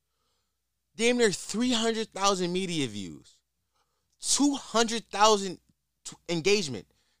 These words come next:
Time, like, that's just the total number of times people engaged with the tweet. I got two thousand retweets,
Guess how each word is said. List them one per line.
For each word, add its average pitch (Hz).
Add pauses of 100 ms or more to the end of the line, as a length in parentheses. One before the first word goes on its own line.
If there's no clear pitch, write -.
Time, 175
like, 160
that's 185
just 165
the -
total 190
number 180
of -
times 160
people 156
engaged 143
with 113
the 104
tweet. 104 (2250)
I 202
got 220
two -
thousand 247
retweets, 214